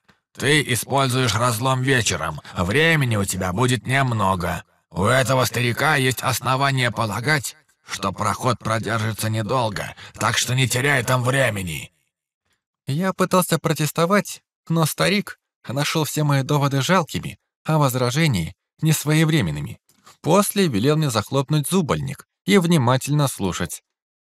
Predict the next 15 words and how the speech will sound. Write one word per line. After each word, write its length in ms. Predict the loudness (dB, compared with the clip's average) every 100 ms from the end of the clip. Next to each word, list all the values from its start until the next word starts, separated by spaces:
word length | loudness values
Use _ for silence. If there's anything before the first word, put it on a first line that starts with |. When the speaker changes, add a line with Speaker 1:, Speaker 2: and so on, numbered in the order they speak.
| _
Speaker 2:
Поэтому 500 | 0 2 2 2 2
мне 180 | 4 2
пришлось 400 | 0 -2 0 0
захлопнуть 680 | 0 0 0 0 0 -4 -2
и 120 | -2
слушать. 580 | 0 -4 -4 -4 -8 -14 _ _ _ _ _ _ _ _ -6
Посекундную 640 | -4 -2 0 2 4 4
инструкцию, 580 | 2 0 -2 -2 -6 -6
что 260 | -6 -2 -2
и 140 | -2
как 260 | -2 -2 -2
делать 300 | -4 -2 -2
для 140 | -4
активации 520 | -6 -8 -2 -2 -2
разлома, 580 | -4 -4 0 2 2 -2